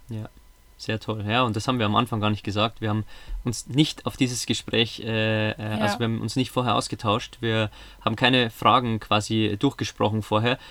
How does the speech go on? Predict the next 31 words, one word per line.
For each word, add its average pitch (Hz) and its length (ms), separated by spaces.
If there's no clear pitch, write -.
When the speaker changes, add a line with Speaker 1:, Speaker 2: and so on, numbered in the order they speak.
Speaker 1:
sondern 117 300
alles, 147 360
was, - 300
was - 320
wir 117 80
hier 113 160
sagen, 120 380
ich 107 60
habe - 140
nicht 139 140
mal 127 60
ein 113 80
Intro 139 280
geschrieben, 117 420
sondern 107 200
es - 120
kam 123 180
aus 107 120
dem 104 100
Herzen. 120 420
Speaker 2:
Hm. 202 200
Speaker 1:
Und 120 80
alle 151 180
Fragen, 135 480
ich 107 80
habe 120 120
mir 113 100
zwar 113 160
ein 107 80
paar 127 220
notiert, 123 460